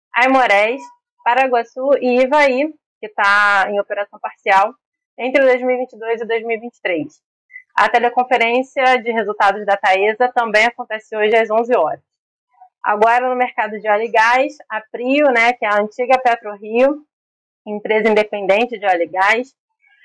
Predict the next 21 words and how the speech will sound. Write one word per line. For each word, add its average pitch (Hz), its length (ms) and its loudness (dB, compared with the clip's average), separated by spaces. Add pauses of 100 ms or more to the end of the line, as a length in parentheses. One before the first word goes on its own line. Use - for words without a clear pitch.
(200)
é, 196 640 4
registrou 220 500 -6
aumento 247 480 0
no 262 280 2
lucro 262 420 2
líquido 254 580 -4
de 240 120 -4
trinta 320 320 -2
e 294 60 2
dois 262 220 0
por 269 200 -18
cento, 208 500 -6 (440)
né, 202 480 2
a, 185 460 2
a - 20 4
dezoito 226 580 -2
vírgula 220 460 0
cinco 240 240 -20
milhões 247 460 0
de 269 80 -4
dólares, 202 600 0